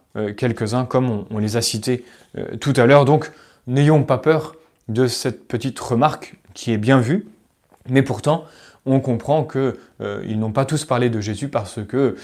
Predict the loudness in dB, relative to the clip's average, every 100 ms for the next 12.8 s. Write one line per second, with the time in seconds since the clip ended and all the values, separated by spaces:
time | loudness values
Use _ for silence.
0 | -18 -10 -6 -4 -4 -4 -4 -6 -4 0
1 | 0 2 2 2 -2 -8 _ -18 -10 -8
2 | -2 -2 -2 0 4 4 2 -6 -10 _
3 | -2 0 0 0 0 -2 -2 -12 _ _
4 | -8 -4 -4 -4 -4 -2 -2 -2 0 0
5 | 0 -2 -2 -2 -2 -2 -4 -8 _ _
6 | _ _ _ _ _ _ _ _ _ -20
7 | -20 -20 _ 2 8 10 10 10 8 6
8 | 4 2 -6 _ _ _ -6 -2 0 4
9 | 6 6 2 -10 -4 0 0 -2 -6 0
10 | 0 2 4 6 6 2 -6 _ _ -6
11 | -2 -2 -2 0 2 2 2 0 -6 -6
12 | 0 0 0 -2 0 -2 -2